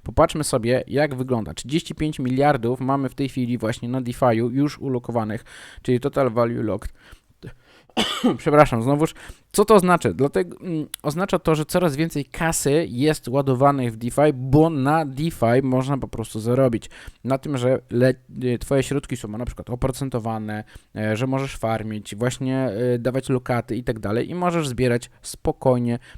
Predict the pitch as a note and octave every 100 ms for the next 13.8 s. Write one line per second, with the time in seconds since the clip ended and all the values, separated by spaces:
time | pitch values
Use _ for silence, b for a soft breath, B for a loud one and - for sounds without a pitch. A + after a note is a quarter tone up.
0 | - A2+ D3+ C#3+ - B2 B2 - - B2
1 | - B2 - A#2 - - A2+ A2 A2 A2+
2 | A2+ B2 B2 - - - - - C3 -
3 | G3+ D3 G#2+ - B2+ B2 A2+ G#2+ G#2+ -
4 | - - G#2 G#2 - - - C2 B1 _
5 | _ B B B - D#3+ - F#3 - E3+
6 | E3 C#3+ C#3+ C#3+ - B2 B2 B2 C3 A2
7 | A2 A2 A2 _ _ _ _ _ _ _
8 | - - A2+ A2 - C#3+ - A2 G#2+ G#2
9 | _ _ A#2+ C3 A#2+ A#2+ A#2 A2+ A#2 B2+
10 | A#2 A#2 A#2 G#2+ - D3 C3+ B2 G#2 G2
11 | F2+ A2+ C#3+ F3 b b b _ E3 F3
12 | G3 E3+ D3+ D3 - - C#3 B2 C3 D#3
13 | D#3+ A2+ B2+ F3+ F3 - C#3+